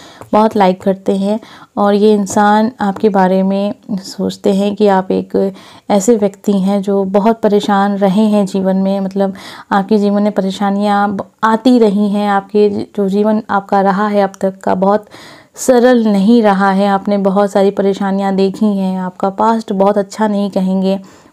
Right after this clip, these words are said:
बहुत दुख रहा है आपके जीवन में, ऐसा वो देख रहे हैं। और आप बहुत दुखी हैं इस समय पे, चिंता बहुत कर रहे हैं, फिक्र बहुत कर रहे हैं, सोचते बहुत ज़्यादा हैं, परेशान रहते हैं,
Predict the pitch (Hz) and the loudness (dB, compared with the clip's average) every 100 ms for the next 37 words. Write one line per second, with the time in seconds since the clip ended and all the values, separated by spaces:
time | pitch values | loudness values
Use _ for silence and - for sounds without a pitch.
0 | - 220 214 202 226 214 196 196 202 202 | 0 2 2 0 0 0 2 0 0 0
1 | 185 190 196 185 190 190 190 190 190 - | -2 0 0 0 -2 -2 -2 -4 -8 -16
2 | - - _ - _ - 240 277 247 240 | -20 -20 _ -20 _ -2 0 2 4 4
3 | - - 196 214 233 226 220 214 214 233 | 2 -6 0 2 2 2 2 2 0 0
4 | 208 202 190 190 202 226 208 196 240 220 | 2 4 4 2 2 2 0 2 2 2
5 | 220 214 220 214 240 240 _ _ - 254 | 0 0 -2 0 0 -2 _ _ -2 2
6 | 254 269 233 196 190 - 185 190 190 196 | 4 4 2 0 -2 -2 -2 0 -2 -2
7 | 196 240 220 196 190 190 - 190 190 196 | -2 0 0 0 -2 -4 -2 -2 -2 -4
8 | 208 202 240 233 - 214 196 190 190 190 | -4 0 0 2 0 2 0 0 0 0
9 | 196 190 202 214 220 220 220 226 202 180 | 0 -2 -4 -2 -2 -2 -2 0 0 -2
10 | 185 190 190 | -4 -4 -4